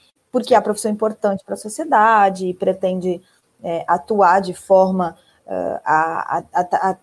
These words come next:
Speaker 1: a trazer benefícios, mas eu também tenho o profissional, que precisa ser, precisa ter con-, condições de fazer um bom trabalho, precisa ser bem remunerado e tudo mais. Então, tem vários,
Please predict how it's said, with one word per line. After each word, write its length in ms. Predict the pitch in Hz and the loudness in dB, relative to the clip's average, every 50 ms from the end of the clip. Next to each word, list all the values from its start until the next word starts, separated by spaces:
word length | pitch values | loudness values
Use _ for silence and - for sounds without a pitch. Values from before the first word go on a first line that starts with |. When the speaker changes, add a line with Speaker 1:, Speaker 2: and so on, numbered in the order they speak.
| _ _ | _ _
Speaker 1:
a 80 | - - | -10 -4
trazer 280 | - 196 196 185 202 | -2 -2 0 0 0
benefícios, 760 | 190 196 196 202 226 247 - - 247 240 254 285 285 - 311 302 | 0 0 -2 -2 -4 -4 -6 -6 -6 -4 -4 -4 -6 -6 -4 -2
mas 160 | 302 294 277 | -2 0 0
eu 80 | 294 | 0
também 240 | 294 392 339 254 285 | 0 -2 -4 -6 -6
tenho 220 | - 339 277 247 277 | -6 -6 -4 -4 -4
o 60 | 269 | 0
profissional, 680 | - 254 233 240 - - 359 427 403 247 214 208 220 214 | 2 2 2 2 0 -4 -6 -2 0 4 4 4 4 2
que 40 | - | 0
precisa 260 | - - 220 220 214 | -2 0 2 2 2
ser, 280 | 214 - 208 196 190 - _ _ _ _ _ | 2 0 0 0 -2 -4 _ _ _ _ _
precisa 220 | - - 214 202 | -6 -4 -4 -2
ter 140 | 208 208 196 208 202 - - - | 0 0 0 -2 -2 -6 -14 -8
con-, 200 | - 220 214 208 | -4 -4 -4 -4
condições 360 | 208 - 208 208 208 - 208 208 | -4 -4 -4 -4 -4 -4 -6 -6
de 60 | - | -4
fazer 160 | 202 196 202 | -4 -4 -4
um 60 | 196 | -4
bom 140 | 190 190 208 | -4 -6 -4
trabalho, 520 | 208 269 311 269 233 214 196 180 170 170 | -4 -2 0 2 4 4 6 6 4 4
precisa 220 | 165 - - 190 - | 0 -4 -8 -8 -6
ser 100 | 208 190 | -6 -4
bem 160 | 180 180 175 | -4 -6 -6
remunerado 640 | 180 190 208 226 240 208 175 180 196 196 180 175 185 | -6 -6 -6 -4 -2 -2 0 0 0 0 0 -2 -6
e 40 | 185 | -8
tudo 140 | - 208 | -8 -6
mais. 160 | 190 170 170 - | -6 -6 -4 -4
Então, 140 | 233 233 | -4 -4
tem 140 | 233 294 302 240 | -4 -4 -2 2
vários, 300 | 226 202 214 269 269 | 2 2 2 0 -4